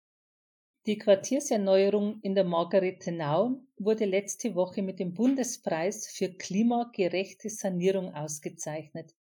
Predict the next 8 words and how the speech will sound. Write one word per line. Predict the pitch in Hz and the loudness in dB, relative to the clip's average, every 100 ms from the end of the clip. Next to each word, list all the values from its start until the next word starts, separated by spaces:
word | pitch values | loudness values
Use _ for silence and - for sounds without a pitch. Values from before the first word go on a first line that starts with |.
| _ _ _ _ | _ _ _ _
Stadträtin | - - 190 190 226 226 226 240 233 247 - | -6 0 0 0 -2 -2 -2 -2 0 -2 -4
Monir | 190 185 208 220 | -4 0 0 0
Shahedi | 220 160 151 185 240 240 247 _ _ | 0 -2 -2 -2 -2 -4 -6 _ _
war | 175 175 | -4 -2
bei | 175 | 0
der | 208 190 | 0 0
Preisübergabe | - 160 180 - 208 202 170 160 190 | 0 -2 -2 -2 -2 -2 0 -2 0
dabei. | 196 190 156 147 151 | -2 -2 -2 -2 -4